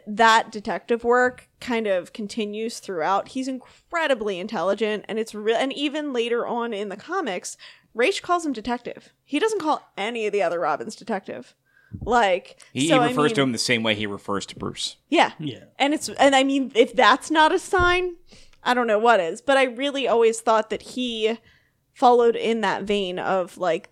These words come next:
Speaker 1: that detective work spirit that Batman really started out in.
Speaker 2: Yeah.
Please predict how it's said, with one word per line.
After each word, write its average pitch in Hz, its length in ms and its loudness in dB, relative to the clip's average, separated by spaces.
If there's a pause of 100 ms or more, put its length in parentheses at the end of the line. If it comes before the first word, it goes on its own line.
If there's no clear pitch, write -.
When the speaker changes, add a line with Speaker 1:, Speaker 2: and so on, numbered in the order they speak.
(120)
Speaker 1:
that 190 220 0
detective 202 500 -8
work 175 360 -8
spirit 247 760 -2
that 185 260 -2
Batman 220 300 -2
really 208 240 -4
started 175 360 -6
out 113 220 -2
in. 120 200 -14 (600)
Speaker 2:
Yeah. 170 100 -10